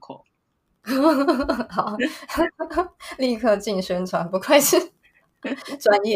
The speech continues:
Speaker 2: 的。
Speaker 1: 对。
Speaker 2: 第一，第一本书是那个吗？我这边也有，第一本书，《东京》是同名，同名专辑。
Speaker 1: 同名专辑，因为对，我第一本也是有请老梁帮我推荐，然后第二本书也请他帮我推荐。然后第一本书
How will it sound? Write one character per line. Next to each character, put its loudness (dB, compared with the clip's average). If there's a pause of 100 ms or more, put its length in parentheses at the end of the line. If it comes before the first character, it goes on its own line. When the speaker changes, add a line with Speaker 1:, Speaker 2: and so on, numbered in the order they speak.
(140)
Speaker 2:
的。 -2 (1300)
Speaker 1:
对。 0
Speaker 2:
第 4
一， 4 (100)
第 2
一 4
本 0
书 -2
是 -4
那 -2
个 2
吗？ 2
我 4
这 2
边 2
也 4
有， 4
第 4
一 0
本 0
书， -6
《东 0
京》 -4
是 -4
同 0
名， -2
同 -4
名 -2
专 0
辑。 -12 (240)
Speaker 1:
同 -6
名 -2
专 0
辑， -4 (180)
因 0
为 2
对， 4
我 2
第 0
一 0
本 0
也 -2
是 -4
有 0
请 -8
老 0
梁 -8
帮 -6
我 -8
推 -4
荐， -8 (420)
然 0
后 0
第 4
二 6
本 -2
书 -4
也 2
请 -8
他 -8
帮 -4
我 -8
推 -12
荐。 -14
然 -10
后 -2
第 -2
一 0
本 -6
书 -4